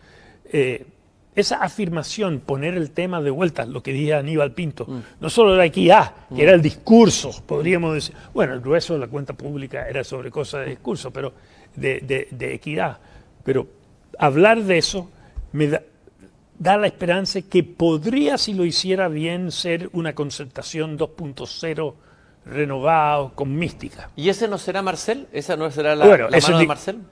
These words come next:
Speaker 1: bueno, eh, creo que definitivamente, o sea, cuando nombró a Marcel, para mí me sorprendió enormemente, eh, para bien.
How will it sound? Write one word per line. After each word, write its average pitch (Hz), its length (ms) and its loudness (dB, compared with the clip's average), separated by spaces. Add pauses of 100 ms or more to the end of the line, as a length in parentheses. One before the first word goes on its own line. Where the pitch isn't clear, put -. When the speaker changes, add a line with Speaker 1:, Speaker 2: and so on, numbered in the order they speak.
(100)
Speaker 1:
bueno, 156 240 2 (840)
eh, 147 260 -6
creo 151 320 0
que 147 80 -10
definitivamente, 156 1040 -4
o 143 60 -6
sea, 147 200 -6
cuando 127 260 -12
nombró 123 340 -2
a 160 40 0
Marcel, 151 520 -6
para 117 220 -10
mí 131 280 -14 (440)
me 113 120 -10
sorprendió 120 600 -8
enormemente, 123 840 -10 (340)
eh, 127 580 -10
para 113 200 -4
bien. 123 400 -4